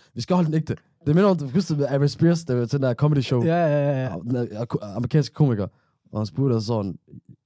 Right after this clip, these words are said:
Speaker 1: "Er I fra Afrika?" "Ja."
Speaker 2: Ja.
Speaker 1: "Okay, når I så ser Løvernes Konge på T V og så videre, begynder jeg at græde."
Speaker 2: <laughs>
Speaker 1: "Do you niggas begin to miss home?" <laughs>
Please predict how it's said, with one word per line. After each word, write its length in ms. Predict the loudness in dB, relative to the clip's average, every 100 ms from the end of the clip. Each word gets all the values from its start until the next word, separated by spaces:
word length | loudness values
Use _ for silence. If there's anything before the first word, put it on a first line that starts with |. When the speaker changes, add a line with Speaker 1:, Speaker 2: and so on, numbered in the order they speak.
| -6
Speaker 1:
"Er 60 |
I 60 | -4
fra 100 | -2
Afrika?" 240 | -4 -4
"Ja." 300 | -2 0 -2
Speaker 2:
Ja. 60 | -4 -10 _ _ -12
Speaker 1:
"Okay, 280 | -8 -6 -6
når 80 | -6
I 60 |
så 140 | -6 -6
ser 160 | -4
Løvernes 300 | 0 0 -2
Konge 200 | -4 -4
på 100 | -4
T 100 | -4
V 80 | -2
og 80 | -4
så 120 | -6
videre, 220 | -6 -4
begynder 260 | -2 0 0
jeg 60 | -2
at 40 |
græde." 220 | -2 -2 0 0 2 0
Speaker 2:
<laughs> 400 | -2 -8 _ -2 4
Speaker 1:
"Do 60 |
you 40 | 6
niggas 240 | 4 2
begin 280 | 2 4 4
to 80 | 6
miss 160 | 6
home?" 200 | 8
<laughs> 40 | 6